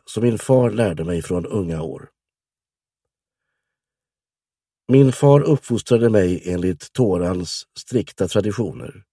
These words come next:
och likt honom har jag kommit att tro att Jesus från Nasaret var en profet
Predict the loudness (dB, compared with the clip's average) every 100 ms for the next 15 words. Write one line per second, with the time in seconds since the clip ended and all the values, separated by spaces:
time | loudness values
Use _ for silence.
0 | _ _ _ _ _ -20 -20 -14 -2 4
1 | 4 6 4 4 4 2 2 0 2 0
2 | 0 -2 -2 -4 -6 -6 -8 -12 -20 _
3 | -6 -4 -4 -6 -8 -2 2 0 0 2
4 | 0 0 -14 _ _ _ _ _ 0 4
5 | 6 4 0 0 -4 -4